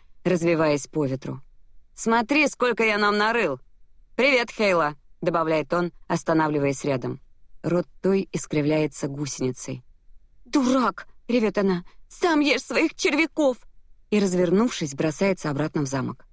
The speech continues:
«Сама дура!» — опомнившись, кричит он ей вслед.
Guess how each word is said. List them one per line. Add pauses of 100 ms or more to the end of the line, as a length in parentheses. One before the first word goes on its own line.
(680)
«Сама
дура!» — (280)
опомнившись,
кричит
он
ей
вслед.